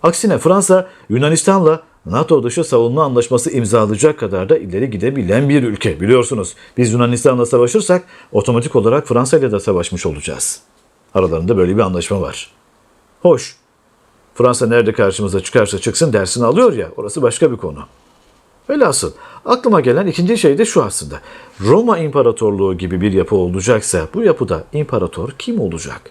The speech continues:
E, bu soruyu da sorarlar değil mi adama? Kıymetli dostlar, son olarak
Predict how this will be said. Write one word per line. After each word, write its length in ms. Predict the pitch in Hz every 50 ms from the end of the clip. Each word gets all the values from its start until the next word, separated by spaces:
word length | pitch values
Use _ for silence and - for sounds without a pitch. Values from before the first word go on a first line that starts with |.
| _ _ _ _ _ _ -
E, 100 | - 82
bu 80 | - 127
soruyu 320 | - - 92 76 71 76
da 60 | 135
sorarlar 520 | 147 - - 101 110 120 113 95 78 73 82
değil 140 | 131 214 226
mi 80 | 131
adama? 360 | 78 71 - 62 60 - - - - _ _ _ _ _ _ _ _ _ _ _ _ _ _ _ _ _ _ _ _ _ _ _ _
Kıymetli 320 | - - 233 254 233 - 214
dostlar, 340 | 170 135 - - 104 92 92
son 220 | - - 247 285
olarak 460 | 269 175 117 104 107 110 110 - -